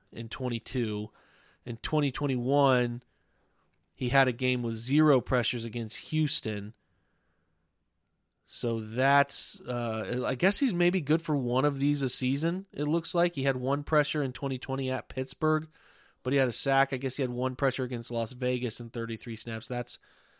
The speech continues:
one of his worst games. So th-, this is, like, one game a year where he's like this. This was the one game where he gets a, gets a really low mark, uh, in this one.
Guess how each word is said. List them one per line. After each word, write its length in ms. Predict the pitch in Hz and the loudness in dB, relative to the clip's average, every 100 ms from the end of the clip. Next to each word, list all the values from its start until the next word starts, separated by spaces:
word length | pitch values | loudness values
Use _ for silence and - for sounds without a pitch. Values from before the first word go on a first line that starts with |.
| _ - | _ -6
one 140 | 123 | -2
of 60 | 123 | 0
his 180 | 117 113 | 0 -2
worst 380 | 113 110 - | -4 -4 -6
games. 340 | - 113 110 107 | -6 -6 -4 -4
So 200 | 120 113 - - _ | -4 -6 -12 -20 _
th-, 280 | 143 165 165 | 2 4 6
this 240 | 160 170 185 | 6 6 4
is, 120 | 170 | 6
like, 200 | 170 160 | 4 4
one 400 | 139 143 151 151 | 2 4 4 4
game 240 | 156 147 | 2 2
a 20 | |
year 260 | 139 139 139 | 2 4 4
where 120 | 127 | 4
he's 120 | 120 | 0
like 260 | 123 127 123 | 0 -2 -2
this. 180 | 113 - | -4 -4
This 200 | 123 - | -4 -2
was 280 | 123 - - | -2 -2 -4
the 120 | 127 | -6
one 260 | 117 123 123 | -2 -2 -2
game 340 | 120 123 120 | -2 -2 -2
where 100 | 117 | -4
he 60 | 117 | -4
gets 260 | 117 - | -6 -4
a, 220 | 123 117 - _ _ _ _ _ _ - | -4 -4 -6 _ _ _ _ _ _ -2
gets 220 | 143 143 | 0 2
a 60 | 135 | 2
really 340 | 131 139 135 | 4 4 4
low 380 | 123 123 127 120 | 2 4 4 4
mark, 580 | 120 123 117 - - - _ _ _ _ _ _ _ _ _ _ | 2 0 0 -4 -12 -20 _ _ _ _ _ _ _ _ _ _
uh, 200 | - - | -10 -6
in 140 | 120 117 | -4 -2
this 200 | 117 - | -2 -2
one. 320 | 110 107 | -2 -4